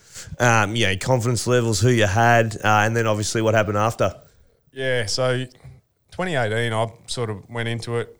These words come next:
Speaker 2: I felt pretty good. My, like, my year, first half of my year started all right.
Speaker 1: Yeah.
Speaker 2: And then you mentioned that wrist injury, and it was, it wasn't,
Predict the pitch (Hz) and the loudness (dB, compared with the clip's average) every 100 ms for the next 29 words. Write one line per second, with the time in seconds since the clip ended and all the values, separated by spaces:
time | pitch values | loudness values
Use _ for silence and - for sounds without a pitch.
0 | - 113 151 113 135 113 107 135 127 110 | -16 -10 -6 -6 -6 -8 -6 -6 -6 -8
1 | 110 - 107 104 113 127 120 - - 139 | -8 -6 -8 -8 -6 -6 -6 -8 -10 -8
2 | 135 117 110 104 107 113 - 110 110 101 | -6 -6 -6 -6 -6 -8 -4 -4 -4 -4
3 | 101 107 190 - 123 110 107 113 113 123 | -4 -2 -4 -4 0 0 0 -4 -4 -4
4 | 123 - 104 85 104 107 - 107 101 92 | -4 -4 -6 -8 -8 -8 -8 -8 -8 -10
5 | 90 - 98 98 95 98 95 95 - - | -12 -12 -10 -10 -10 -10 -8 -8 -8 -10
6 | - _ _ 85 - 110 117 117 104 90 | -16 _ _ -20 -20 -10 -4 -4 -4 -10